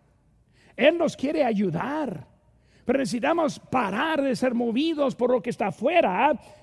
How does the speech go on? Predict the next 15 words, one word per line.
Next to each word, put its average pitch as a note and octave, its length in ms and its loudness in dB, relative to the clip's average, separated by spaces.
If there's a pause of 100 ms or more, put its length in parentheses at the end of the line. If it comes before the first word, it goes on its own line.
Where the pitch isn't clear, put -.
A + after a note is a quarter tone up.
y D4+ 140 4
ser C#4 220 6
movidos C4+ 600 2
por B3+ 200 2
lo C4 100 4
que C4 100 -4
está C4 240 -2
dentro, D4 540 0
sobrio, C#4 680 -2 (380)
sobrio. C#4+ 680 -2 (400)
Mi D4+ 120 -6
mente C4 500 0
bajo C4+ 540 0
el B3 100 0
control. A3 680 0